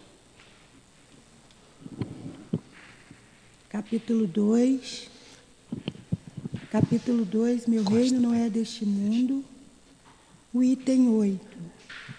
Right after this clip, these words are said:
Speaker 2: Não, falei.
Speaker 1: Quem melhor do que eu
Speaker 2: Fecha a porta.
Speaker 1: pode compreender a verdade destas palavras de nosso Senhor?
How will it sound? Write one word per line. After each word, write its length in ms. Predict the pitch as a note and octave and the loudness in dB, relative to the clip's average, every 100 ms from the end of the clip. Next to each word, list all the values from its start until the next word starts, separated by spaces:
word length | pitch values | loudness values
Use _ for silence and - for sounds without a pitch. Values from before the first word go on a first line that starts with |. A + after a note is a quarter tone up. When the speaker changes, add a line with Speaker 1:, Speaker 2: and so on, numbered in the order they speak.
| - - - - - | -20 -20 -20 -14 -4
Speaker 2:
Não, 140 | D3 | -2
falei. 320 | C3+ C3 C3+ D3 - - - - | 2 2 2 0 -14 -20 -20 -2
Speaker 1:
Quem 160 | B3 | 2
melhor 440 | C#4+ D4 B3+ C4+ C4+ | 4 4 2 0 0
do 180 | A3+ A#3 | -2 -6
que 340 | - G#3+ A3 | -4 0 2
eu 220 | A#3+ A#3+ | 2 2
Speaker 2:
Fecha 340 | G#3 F#3+ - - | 0 -4 -10 -16
a 40 | |
porta. 500 | - - - - - - | -16 -20 -20 -20 -20 -8
Speaker 1:
pode 320 | - B3 B3+ - | 0 0 0 -4
compreender 1080 | B3 A#3 A3+ A#3 G#3 F#3+ G#3+ A#3+ A#3+ - - - - - - - - - - - - - - - - | -4 -2 0 0 2 2 2 0 -2 -6 -18 -20 -20 -20 -20 -20 -20 -20 -20 -20 -20 -20 -20 -20 -4
a 120 | A3 | -2
verdade 680 | G3 A#3+ F3+ A3 A#3+ A#3+ A3+ | 0 0 0 0 0 0 -2
destas 480 | A#3 A#3 - A3 | 0 -2 -4 -10
palavras 720 | - A#3 A3 G#3 G3+ F#3 G3 - - - - - - - - - - - - - | -4 -2 0 0 -2 -4 -8 -12 -16 -18 -20 -20 -20 -20 -20 -20 -20 -20 -14 0
de 80 | A3+ | 4
nosso 440 | A#3+ B3 A#3+ G#3 | 6 4 0 -6
Senhor? 600 | - B3 A#3 G3 F#3 F3+ | -6 0 2 2 0 -4